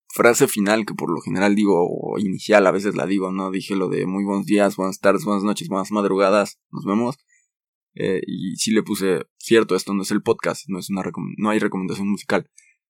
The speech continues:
Entonces, pues ya, creo que eso sería todo.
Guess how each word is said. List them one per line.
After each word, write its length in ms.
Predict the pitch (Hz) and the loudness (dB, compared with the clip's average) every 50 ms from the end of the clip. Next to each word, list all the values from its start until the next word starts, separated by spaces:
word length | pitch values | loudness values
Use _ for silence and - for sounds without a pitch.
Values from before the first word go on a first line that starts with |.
| _ _ | _ _
Entonces, 720 | 92 104 101 104 101 95 98 101 101 101 95 90 - - _ | -8 -6 -4 -4 -4 -2 -2 0 2 2 0 0 -2 -8 _
pues 120 | - 101 | -4 4
ya, 240 | 101 117 120 117 - _ _ _ _ _ _ _ _ _ _ _ _ _ _ _ _ | 6 6 6 6 4 _ _ _ _ _ _ _ _ _ _ _ _ _ _ _ _
creo 260 | - 110 107 107 104 | 2 4 4 4 4
que 180 | - 110 107 101 | 4 4 4 4
eso 180 | 101 - 107 | 4 2 -2
sería 260 | 98 - 87 - 85 80 | -2 -2 0 0 0 4
todo. 300 | - 117 135 143 143 | 4 6 8 8 6